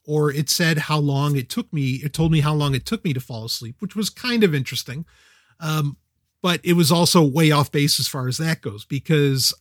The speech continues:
I know, and of course Ellen also knows, who sleeps next to me, I mean, I fall asleep basically instantly. Like, I'm just out. It does not take fifteen minutes. It does not take thirty minutes.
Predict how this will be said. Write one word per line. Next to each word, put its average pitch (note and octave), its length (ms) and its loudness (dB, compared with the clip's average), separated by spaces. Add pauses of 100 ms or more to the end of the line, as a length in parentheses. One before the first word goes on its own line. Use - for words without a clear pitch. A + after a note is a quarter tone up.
(380)
I A3 160 4
know, D#3 380 2
and B2+ 180 -4
of B2 80 -6
course C3+ 300 -4
Ellen D3+ 260 0
also A#2 240 -6
knows, A#2 240 -6
who - 80 -2
sleeps B2+ 380 -8
next F#3+ 260 -2
to D3+ 80 -4
me, B2 160 -6 (400)
I D#3 40 -14
mean, C#3+ 200 -4
I - 140 4
fall D#3 240 0
asleep C#3+ 380 0 (200)
basically B2 640 -2
instantly. F2+ 600 -4
Like, A#2 140 -20
I'm C3+ 160 0
just C#3 220 -4 (120)
out. - 440 -6
It C3+ 100 -12
does - 180 -6
not C#3+ 220 -4
take D#3+ 220 -2
fifteen D3 420 0
minutes. C#3+ 300 0
It B2+ 60 -4
does B2 200 -4
not C#3+ 220 -4
take E3 260 -4
thirty A3 240 2
minutes. - 380 -10